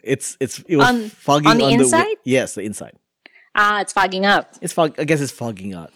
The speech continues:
Speaker 1: And then you're defrosting it 'cause it's, fog is frost, I, I guess?
Speaker 2: W-,
Speaker 1: It
Speaker 2: was it icing?
Speaker 1: I mean, it was like, it was like icing. Yeah, it was kinda like an icing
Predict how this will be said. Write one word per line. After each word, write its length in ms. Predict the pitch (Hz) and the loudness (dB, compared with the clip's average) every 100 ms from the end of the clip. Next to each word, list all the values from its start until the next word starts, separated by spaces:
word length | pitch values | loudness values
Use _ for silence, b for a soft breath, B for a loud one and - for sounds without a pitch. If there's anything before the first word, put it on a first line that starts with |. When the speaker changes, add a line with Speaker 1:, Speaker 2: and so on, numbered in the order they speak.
| - | -8
Speaker 1:
And 120 | 135 | -4
then 140 | 131 | -2
you're 120 | 131 | -2
defrosting 920 | 120 120 139 - 147 151 156 - 147 127 | 0 0 0 0 2 4 2 0 -2 0
it 200 | 107 104 | -4 -4
'cause 200 | 117 - | -8 -10
it's, 240 | 107 - - | -12 -14 -16
fog 320 | _ 117 120 | _ -2 -2
is 140 | 110 - | -4 -8
frost, 540 | - 113 104 110 - - | -6 -4 -2 -4 -10 -12
I, 120 | 98 _ | -12 _
I 80 | 147 | -6
guess? 540 | 139 214 294 339 - - b b b b b b _ - | 2 4 4 2 -6 -18 b b b b b b _ -4
Speaker 2:
W-, 160 | 233 | -2
Speaker 1:
It 240 | 220 _ - | -2 _ -2
Speaker 2:
was 180 | 247 226 | 0 0
it 100 | - | -2
icing? 480 | 190 226 - 359 403 480 415 _ _ _ _ _ _ | -2 -2 -2 -2 -2 -6 -10 _ _ _ _ _ _
Speaker 1:
I 60 | 143 | -2
mean, 200 | 196 202 | 0 2
it 120 | 151 | 2
was 220 | 160 160 | 0 2
like, 140 | 151 113 | 0 0
it 120 | 143 | 0
was 160 | 147 139 | 0 0
like 160 | 139 | -4
icing. 400 | 123 226 - 113 | 0 0 0 -2
Yeah, 140 | 175 196 | -4 -4
it 80 | 113 | -4
was 120 | 123 | -6
kinda 220 | - 139 | -4 -2
like 140 | 131 - | -4 -4
an 80 | |
icing 340 | 113 117 117 | -6 -6 -6